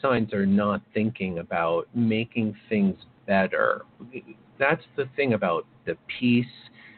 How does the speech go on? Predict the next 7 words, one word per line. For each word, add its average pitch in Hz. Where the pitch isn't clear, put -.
balance, 110
equilibrium 101
of 101
Libra, 101
the, 90
the 104
steady, 101